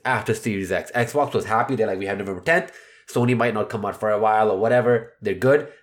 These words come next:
Sony's like, "Nope, we're gonna, we're gonna release it two days after. So if you wanna get this, you gotta get this soon, right? You're gonna, you're gonna, you, you, you can't wait for a week."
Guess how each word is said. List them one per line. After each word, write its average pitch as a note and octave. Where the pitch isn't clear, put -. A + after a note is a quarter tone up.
Sony's A#2
like, B2
"Nope, D#3
we're A#2
gonna, B2
we're A2
gonna A#2
release A#2
it B2+
two D3+
days C3
after. F#2+
So F#2
if G#2
you B2
wanna B2
get C#3+
this, G2+
you -
gotta A#2+
get G#2
this -
soon, A2+
right? G#2+
You're A2+
gonna, B2
you're A#2
gonna, B2
you, A#2
you, A2+
you A2
can't A#2+
wait A#2+
for B2
a A2
week." A2